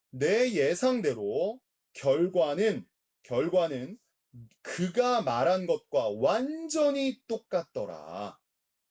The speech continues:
내 예상대로 결과는 그가 말한 것과 완전히 똑같더라.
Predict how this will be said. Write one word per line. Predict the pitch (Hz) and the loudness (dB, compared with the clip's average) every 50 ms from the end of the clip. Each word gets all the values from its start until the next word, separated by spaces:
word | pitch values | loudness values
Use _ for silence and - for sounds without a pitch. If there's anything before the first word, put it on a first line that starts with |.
| _ | _
내 | _ 110 104 104 104 98 | _ -10 -10 -8 -8 -12
예상대로 | 95 95 - 113 107 104 98 98 95 98 107 135 165 196 226 262 277 - _ _ _ _ | -12 -10 -12 -12 -12 -10 -12 -10 -8 -6 -4 -2 0 0 0 -2 -4 -8 _ _ _ _
결과는 | - - - 120 113 127 139 147 185 214 226 220 202 147 123 117 123 165 233 247 - _ _ _ _ _ | -20 -8 -4 -2 -2 -2 0 0 2 2 2 2 0 -4 -4 -6 -8 -12 -14 -16 -18 _ _ _ _ _
그가 | _ - - 127 117 165 170 175 | _ -14 -14 -4 -2 0 0 0
말한 | 165 127 113 117 123 127 123 | -2 -4 -2 -2 -2 -2 -4
것과 | 113 107 - _ _ 110 95 87 90 | -4 -6 -8 _ _ -10 -10 -10 -6
완전히 | 101 107 113 127 156 190 214 226 220 233 220 214 214 208 202 190 | -2 -2 -2 -2 -2 -4 -6 -6 -2 -2 -2 -2 -2 -4 -6 -6
똑같더라. | _ 180 170 - _ 160 139 - _ 95 85 - - | _ -12 -14 -12 _ -14 -14 -12 _ -18 -18 -18 -20